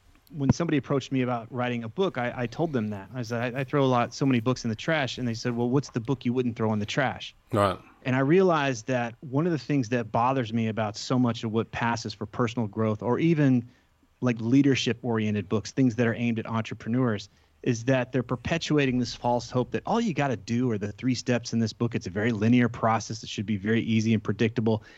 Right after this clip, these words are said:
Speaker 1: If you just do this stuff, then your life will be fine and you kinda set it and forget it. And it's a trap. It's B S.
Speaker 2: <laughs> It's a
Speaker 1: And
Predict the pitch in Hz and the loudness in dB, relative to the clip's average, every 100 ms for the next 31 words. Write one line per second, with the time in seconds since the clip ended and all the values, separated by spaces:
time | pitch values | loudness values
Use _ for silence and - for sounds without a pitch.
0 | _ 135 156 165 202 - 160 139 127 139 | _ 2 2 2 0 2 4 4 2 0
1 | 127 - 123 113 110 120 117 107 107 - | -2 0 2 2 0 0 -2 -2 -2 -2
2 | 110 107 101 98 98 - 110 104 - 113 | -2 0 -2 -4 -6 -4 -4 -2 0 0
3 | - - 95 107 98 - _ _ _ _ | 0 -8 -4 -2 -2 -8 _ _ _ _
4 | - 131 131 135 131 - 208 - _ _ | 2 4 4 2 -2 0 -2 -2 _ _
5 | 120 110 - 139 120 113 - 143 - 127 | -8 -2 2 4 6 6 6 2 4 0
6 | 123 120 120 | 2 2 2